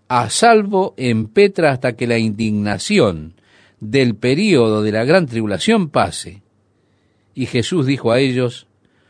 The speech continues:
"Orad, pues, que vuestra huida no sea en invierno". Y en el Evangelio de Mateo añade: "Ni en día de reposo", es decir, el Shabbat.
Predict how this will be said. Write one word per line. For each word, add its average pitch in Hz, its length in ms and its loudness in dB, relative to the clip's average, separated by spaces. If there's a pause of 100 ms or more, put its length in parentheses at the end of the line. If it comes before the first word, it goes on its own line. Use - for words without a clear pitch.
(280)
"Orad, 127 480 2
pues, 110 500 -2 (520)
que 113 160 0
vuestra 151 760 -2
huida 123 680 -2 (340)
no 120 280 0
sea 135 320 2
en 123 80 2
invierno". 95 920 -2 (680)
Y 139 260 2
en 101 100 0
el 101 100 -2
Evangelio 120 460 0
de 139 80 0
Mateo 139 480 0
añade: 95 480 -2 (340)
"Ni 139 360 2
en 117 200 2
día 151 280 2
de 123 100 4
reposo", 117 540 0
es 90 80 -8
decir, 135 300 -8
el 95 140 -6
Shabbat. 101 400 -2